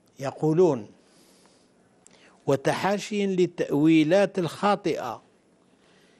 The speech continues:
للتدليل على رغبتنا في السلم"، لأنهم كانوا يرغبون في السلم، على رغبة حقيقية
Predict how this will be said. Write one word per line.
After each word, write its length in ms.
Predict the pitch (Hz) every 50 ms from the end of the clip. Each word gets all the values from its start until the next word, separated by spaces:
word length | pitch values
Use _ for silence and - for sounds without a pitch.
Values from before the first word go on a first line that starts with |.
| _ _ _ 151
للتدليل 1200 | 151 180 202 196 202 - - - 190 160 117 110 131 139 170 220 233 233 226 196 175 185 175 160
على 640 | 139 147 160 160 160 160 160 156 156 151 147 151
رغبتنا 1300 | 170 208 226 208 175 151 104 110 180 190 185 - - 196 202 202 220 226 233 233 240 240 240 240 240 240 - - _ _ _ _ _ _ _ _ _ _
في 200 | - - - -
السلم"، 680 | 175 - - - - - 269 262 247 202 160 123 107 - - _ _ _ _ _ _ _ _ _ _ _
لأنهم 420 | 151 151 175 180 180 180 170 160 156
كانوا 340 | - - 185 190 190 190 190
يرغبون 580 | 190 175 170 165 170 165 156 170 220 226 208 190 180 170 156 147 139 143
في 340 | - _ _ _ _ 165 165
السلم، 560 | 143 - - - - 262 262 226 190 135 139 - _ _ _ _ - _ _ _ _ _ _ _ _ _ _ _ - - _ _ _ _ _ _ _ _ _ _ _ _ _ _ _ _ _ _ _ _ _ _ _ -
على 300 | 147 175 208 240 247 254
رغبة 560 | 247 220 202 160 208 202 - - - 214 202
حقيقية 1000 | - - 202 208 202 202 247 233 226 - 214 214 208 208 208 208 208 202 202